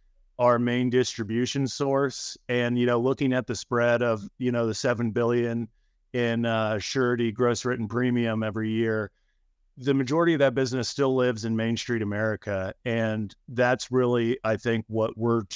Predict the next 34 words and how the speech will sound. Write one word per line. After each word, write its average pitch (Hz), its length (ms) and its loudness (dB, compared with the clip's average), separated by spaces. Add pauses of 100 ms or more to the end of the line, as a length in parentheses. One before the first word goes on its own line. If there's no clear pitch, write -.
kinda 120 240 2
driving 110 400 2
home 113 340 2
is 104 240 -2
we're 120 280 2
the 113 100 -2
resource 113 540 0
for 110 160 0
agents 113 360 -2
and 104 140 -2
brokers, 110 720 -2 (460)
and, 110 580 0
you 120 140 2
know, 107 360 0 (200)
not, 123 480 2 (440)
not 131 440 2
going 120 560 2
the 120 100 -4
direct 117 480 0
consumer 120 400 -2
route 117 320 2
when 120 140 -2
we 110 100 -6
first 113 340 -2
launched, 113 480 -4
I 107 120 0
think 113 220 -2
has 107 180 -4
really, 117 420 0
you 117 140 -4
know, 110 180 -2
paid 117 320 0
dividends 107 540 0
by, 104 320 -2